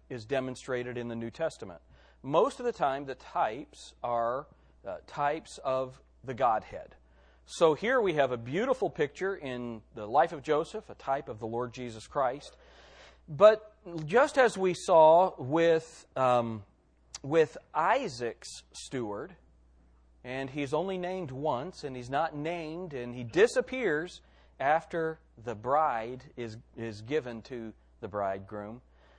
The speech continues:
Here we see a steward, and the first thing that we notice about him is he is not named.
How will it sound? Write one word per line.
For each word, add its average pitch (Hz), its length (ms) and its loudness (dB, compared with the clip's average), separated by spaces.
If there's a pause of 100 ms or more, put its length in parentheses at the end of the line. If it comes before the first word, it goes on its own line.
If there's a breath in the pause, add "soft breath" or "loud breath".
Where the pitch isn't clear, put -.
(360 soft breath)
Here 247 260 0
we 214 200 0 (240)
see 147 520 -4
a 135 120 -4
steward, 151 720 -4 (600)
and 151 120 -6
the 147 60 -4
first 262 320 2
thing 285 120 -4
that 269 100 -4
we 170 100 -2
notice 180 320 -4
about 113 240 -4
him 120 60 -6
is 123 120 -10
he 127 120 -8
is 107 160 -8
not 131 360 -8
named. 98 520 -16